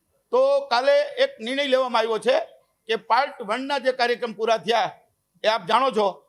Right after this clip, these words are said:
કે તાલુકે તાલુકે આવેદનપત્રો આપ્યા, જિલ્લાના સંમેલનો કર્યા, અમુક જિલ્લાના સંમેલનો બાકી છે. એમાં મહત્વના જિલ્લાના સંમેલનો જે બાકી છે, જેમાં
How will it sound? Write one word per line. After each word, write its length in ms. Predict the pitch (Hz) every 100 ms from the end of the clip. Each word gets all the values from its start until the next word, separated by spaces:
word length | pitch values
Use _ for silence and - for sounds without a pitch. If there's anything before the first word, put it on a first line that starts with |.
| _ _ _ _
કે 280 | 240 240 233 - - _ _ -
તાલુકે 300 | 220 240 247
તાલુકે 300 | 247 247 233
આવેદનપત્રો 540 | 220 226 240 247 247 247
આપ્યા, 360 | 233 185 175 - _ _ _ _ _
જિલ્લાના 360 | 127 226 247 247
સંમેલનો 420 | 208 226 254 254
કર્યા, 380 | 247 254 262 262 _ _ _ _ _ _ _ -
અમુક 280 | 214 262 240 _ 147
જિલ્લાના 360 | 185 247 254
સંમેલનો 420 | 226 240 254 254
બાકી 320 | 208 214 208 254
છે. 160 | 254 277 - - _ _ _ _ _ -
એમાં 160 | 208
મહત્વના 440 | 214 277 - 302 302
જિલ્લાના 600 | 269 285 269 254 254 _
સંમેલનો 460 | - 226 247 254 240
જે 100 | 233
બાકી 300 | 214 226 240
છે, 280 | 220 214 - _ _ _ _ _ _ _ _ _ _ _ _
જેમાં 460 | 165 240 262 254